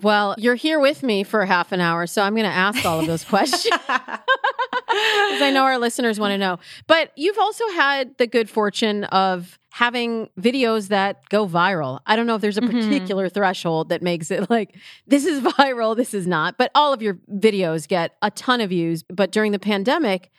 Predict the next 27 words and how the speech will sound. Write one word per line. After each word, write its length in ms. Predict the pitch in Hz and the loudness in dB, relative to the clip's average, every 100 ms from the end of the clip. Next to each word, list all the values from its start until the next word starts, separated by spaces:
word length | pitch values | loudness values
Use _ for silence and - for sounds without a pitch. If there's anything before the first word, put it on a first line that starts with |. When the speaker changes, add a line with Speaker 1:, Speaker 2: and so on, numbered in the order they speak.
| _ - | _ -8
Speaker 1:
you 160 | 220 | -2
really 340 | 240 247 208 175 | 0 0 0 2
hit 180 | 247 | 2
it, 280 | 247 127 - - | 2 -4 -10 -4
uh, 60 | 190 | -4
with 160 | 190 | -2
a 60 | 190 | -4
few 240 | - 202 180 | -4 -4 -2
of 80 | |
your 120 | 175 160 | -2 -2
videos 600 | 165 151 135 117 - - | -2 -2 -2 -4 -8 -10
that 240 | - 170 - | -4 -4 0
got 200 | 165 175 | 0 -2
into 260 | 170 180 | -6 -4
the, 340 | 165 156 151 - | -2 -2 -4 -12
the 180 | 170 180 | -6 -2
millions 840 | 190 226 190 151 113 139 - - - | 0 0 -2 -4 -6 -10 -12 -14 -2
Speaker 2:
Yeah. 400 | 240 220 180 175 | 0 0 -2 -4
Speaker 1:
and 160 | 175 175 | -4 -2
millions 440 | 175 170 151 147 | -2 -2 -4 -6
of 180 | - 160 | -6 -4
viewers. 560 | 202 208 160 120 139 - - - - - | -2 -2 -2 -4 -8 -12 -20 -20 -10 -4
And 140 | 240 | -2
people 240 | 269 320 339 | -2 -2 -2
are 100 | 311 | -2
always 440 | 233 254 262 233 | -2 -2 -4 -2
like 420 | 226 208 196 - | -2 -2 -6 -12